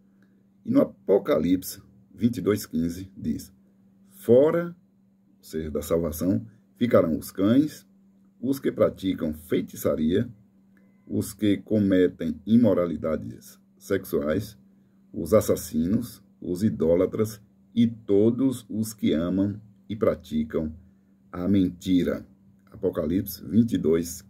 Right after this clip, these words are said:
quinze. Tem muitos outros capítulos, versículos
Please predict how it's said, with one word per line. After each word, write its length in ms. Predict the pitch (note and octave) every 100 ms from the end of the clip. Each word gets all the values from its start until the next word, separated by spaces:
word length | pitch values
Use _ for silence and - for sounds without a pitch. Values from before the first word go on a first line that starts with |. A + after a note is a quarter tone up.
| _
quinze. 540 | - G2 E2 - G2 - _ _ _ _ _ _ _ _ _ _ _ _
Tem 140 | - E2+
muitos 420 | A#2 D#3+ - D#2
outros 640 | F#2+ G2 - F#2 - - - _ _ _ _ _ _ _ _ _ _ -
capítulos, 600 | E2+ D#2+ G2+ F#2 E2+ D#2
versículos 760 | D2+ - G2+ F#2 F2+ E2+ -